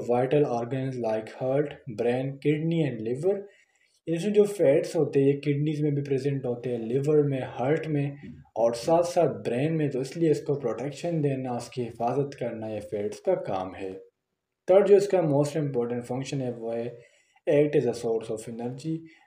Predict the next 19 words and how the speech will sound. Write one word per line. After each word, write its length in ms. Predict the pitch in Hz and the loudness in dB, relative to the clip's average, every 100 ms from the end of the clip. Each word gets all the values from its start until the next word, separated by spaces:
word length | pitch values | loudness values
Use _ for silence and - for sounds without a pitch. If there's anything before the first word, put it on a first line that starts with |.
| - | -10
means 260 | 135 175 190 | -4 -2 -4
सीएचओ। 1120 | - - 185 208 220 - 120 - - 113 104 | -10 -10 -2 -2 -2 -4 -10 -8 -8 -6 -6
सीएचओ 760 | 104 - 190 208 165 147 143 131 | -8 -4 0 0 -2 -2 -2 -4
mean 260 | 135 160 147 - | -2 -2 -4 -6
carbohydrates 960 | 117 113 120 143 135 101 104 110 143 147 - | -6 -6 -2 -2 -2 -6 -6 -2 -2 -4 -10
or 140 | 107 110 | -8 -8
short, 440 | - - 98 92 - _ _ - | -10 -10 -8 -8 -12 _ _ -8
यानी 200 | 151 202 | -4 -2
इसमें 240 | 208 208 | -2 -4
अगर 200 | 202 180 | -4 -2
हमारी 320 | 165 151 117 131 | -2 -2 -2 -2
बॉडी 340 | 127 123 143 | -2 -2 -2
में 140 | 143 | -2
कभी 220 | 139 127 139 | -2 -4 -4
कार्बोहाइड्रेट्स 680 | 135 113 110 107 113 110 | -4 -6 -6 -6 -6 -8
की 100 | - | -10
कमी 340 | 123 127 160 180 | -10 -6 -4 -2
आ 140 | 147 | -2
गई 200 | 120 117 | -4 -8